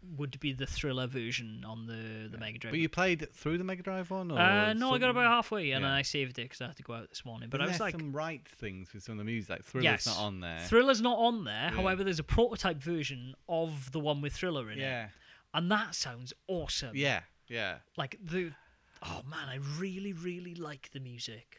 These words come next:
Speaker 1: Like, I
Speaker 2: Mm.
Speaker 1: really like
Speaker 2: Mega Drive
Speaker 1: the
Speaker 2: can do
Speaker 1: Mega
Speaker 2: some
Speaker 1: Drive
Speaker 2: good
Speaker 1: versions
Speaker 2: music,
Speaker 1: of the
Speaker 2: you
Speaker 1: Michael
Speaker 2: know.
Speaker 1: Jackson chip tunes.
Speaker 2: I, I mean, the snes gets a lot of praise for the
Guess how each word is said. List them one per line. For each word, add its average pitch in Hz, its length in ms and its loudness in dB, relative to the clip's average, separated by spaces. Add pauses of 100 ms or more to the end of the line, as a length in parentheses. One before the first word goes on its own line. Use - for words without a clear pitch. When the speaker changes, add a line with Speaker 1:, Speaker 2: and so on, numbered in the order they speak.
Speaker 1:
Like, 127 180 -12
I 135 60 -6
Speaker 2:
Mm. 135 160 -6
Speaker 1:
really 180 380 -4
like 147 340 -2
Speaker 2:
Mega 170 220 4
Drive 175 260 -2
Speaker 1:
the 160 80 -2
Speaker 2:
can 165 60 0
do 170 80 4
Speaker 1:
Mega 151 160 4
Speaker 2:
some 131 80 0
Speaker 1:
Drive 151 200 6
Speaker 2:
good 180 120 4
Speaker 1:
versions 160 480 4
Speaker 2:
music, 135 180 0
Speaker 1:
of 151 80 -2
the 135 60 -6
Speaker 2:
you 143 60 -4
Speaker 1:
Michael 139 260 2
Speaker 2:
know. 135 40 -4
Speaker 1:
Jackson 131 480 -4
chip - 260 -6
tunes. 110 460 -8
Speaker 2:
I, 151 220 4
I 139 40 4
mean, 131 180 8
the 127 100 4
snes 139 320 4
gets 110 240 0
a 110 60 4
lot 110 260 2
of 98 80 -6
praise 104 340 2
for 98 160 -8
the 92 160 -8